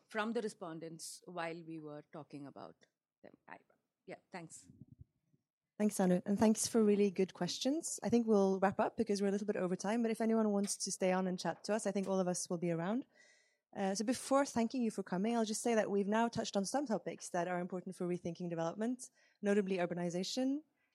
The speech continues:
Speaker 2: uh, middle classes as a plural category, migration, education. Uh, but I do think one of the things that we certainly are discussing a lot amongst ourselves, and I think which is,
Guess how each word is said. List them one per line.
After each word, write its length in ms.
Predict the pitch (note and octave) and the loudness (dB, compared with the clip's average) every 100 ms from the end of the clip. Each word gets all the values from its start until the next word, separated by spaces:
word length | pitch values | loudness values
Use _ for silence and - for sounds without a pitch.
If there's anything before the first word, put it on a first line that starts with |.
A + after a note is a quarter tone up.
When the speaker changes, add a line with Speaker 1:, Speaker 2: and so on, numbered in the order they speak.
| _ | _
Speaker 2:
uh, 220 | - F3+ F3 | -4 -2 0
middle 200 | G3 A3+ | 0 0
classes 440 | - G3 - F#3+ | 0 0 -2 -6
as 180 | - E3+ | -4 -4
a 60 | F3 | -4
plural 420 | - A3 G#3 F3 | 0 2 4 2
category, 600 | - E3+ F#3 F3+ G3+ E4 _ _ _ _ _ _ | -2 -6 -6 -4 -4 -6 _ _ _ _ _ _
migration, 520 | G3+ G3 F3+ - A#3 D4+ _ - | -2 -2 -2 -8 -8 -8 _ -12
education. 560 | F3 F#3 E3+ F3 G#3 C#4 _ _ _ _ | -8 -6 -8 -8 -8 -10 _ _ _ _
Uh, 160 | G3 G3 | -2 2
but 120 | G3+ | 4
I 40 | A3 | 4
do 140 | C4 | 4
think 300 | - D4 A#3+ | 0 0 2
one 160 | A3 A3 | 2 2
of 60 | |
the 100 | G#3+ | 0
things 200 | G#3+ G#3+ | 0 0
that 100 | G3+ | 0
we 340 | G3 F#3 G3 G#3 | -2 0 0 2
certainly 360 | - F#3+ G3+ | 0 0 0
are 60 | F#3 | 0
discussing 460 | F#3+ - C4 C#4+ A#3+ | 0 -4 -4 -2 0
a 40 | |
lot 340 | A3 G3+ - - | 2 0 -4 -12
amongst 340 | G3+ F#3+ F#3+ - | -6 -2 -2 -4
ourselves, 340 | G3 C4 B3+ | -6 -2 0
and 80 | G#3 | 0
I 40 | |
think 220 | G3 G#3 G3 | 0 -2 -2
which 160 | F#3+ | -2
is, 260 | F#3+ F3+ | -2 -2